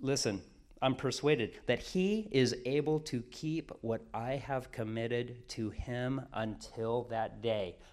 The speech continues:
What have you committed to the Lord? You committed your life to the Lord by realizing that you're a sinner, that you needed salvation,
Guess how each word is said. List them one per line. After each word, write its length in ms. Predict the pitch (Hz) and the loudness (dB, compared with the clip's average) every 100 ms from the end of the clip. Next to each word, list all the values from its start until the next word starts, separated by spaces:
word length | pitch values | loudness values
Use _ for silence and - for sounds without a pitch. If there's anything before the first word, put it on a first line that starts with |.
| - | 4
What 160 | 147 | 6
have 100 | 202 | 6
you 140 | 165 160 | 4 2
committed 400 | 156 147 139 131 | 0 0 0 -2
to 80 | 131 | -4
the 80 | |
Lord? 360 | 123 117 123 147 - - - - - - - - - - - - - - - - - - - - - - | 0 2 2 0 -10 -20 -20 -20 -20 -20 -20 -20 -20 -20 -20 -20 -20 -20 -20 -20 -20 -20 -20 -20 -20 -2
You 140 | 131 | -2
committed 420 | 131 139 147 151 131 | 2 2 4 4 4
your 100 | 123 | 4
life 260 | 127 151 | 4 4
to 100 | - | -2
the 100 | 104 | -4
Lord 340 | 104 101 104 113 - - - - - - - - - - - - - - - - - | 0 0 0 -2 -12 -20 -20 -20 -20 -20 -20 -20 -20 -20 -20 -20 -20 -20 -20 -20 2
by 340 | 123 120 117 113 - - | 6 6 4 -2 -14 -14
realizing 720 | 107 120 147 156 147 139 147 131 | -2 4 6 6 6 4 0 0
that 120 | 123 | 0
you're 140 | 123 | 0
a 80 | 113 | 0
sinner, 520 | - 139 139 139 139 - - - - - | -2 -2 0 0 -4 -12 -20 -20 -16 -10
that 120 | 120 | -6
you 120 | 117 | -4
needed 400 | 113 123 131 120 | -2 0 0 -2
salvation, 840 | - 123 110 113 117 - 127 120 | 2 2 4 0 -2 -2 -6 -8